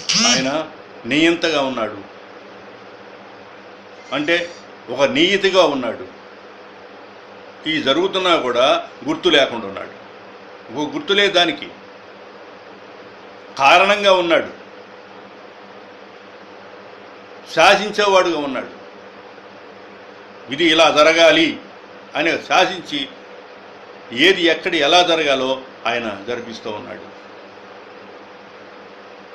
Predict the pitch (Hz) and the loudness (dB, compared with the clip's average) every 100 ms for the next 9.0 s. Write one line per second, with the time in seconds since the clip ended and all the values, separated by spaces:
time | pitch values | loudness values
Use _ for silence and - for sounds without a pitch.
0 | - - - - - 127 147 208 214 208 | -20 -20 -20 -20 -18 -2 4 4 6 4
1 | 208 202 180 165 175 190 185 190 180 156 | 4 0 -2 0 2 4 4 4 2 0
2 | 180 175 156 139 120 107 98 87 - - | -2 -4 -2 -4 -4 -10 -12 -18 -20 -20
3 | - - - - - - - - - - | -20 -20 -20 -20 -20 -20 -20 -20 -20 -4
4 | 160 185 185 185 160 185 180 180 170 175 | 0 4 2 2 -4 -4 2 2 2 0
5 | 165 170 160 156 151 143 - - - - | -4 -4 -4 -6 -8 -12 -20 -20 -20 -20
6 | - - - - - - - - - - | -20 -20 -20 -20 -20 -20 -20 -20 -20 -20
7 | - - - - - - - - 156 180 | -20 -20 -20 -20 -20 -20 -20 -2 0 4
8 | 190 185 151 170 185 180 139 135 120 107 | 4 4 0 -2 -4 -2 -2 -2 -8 -12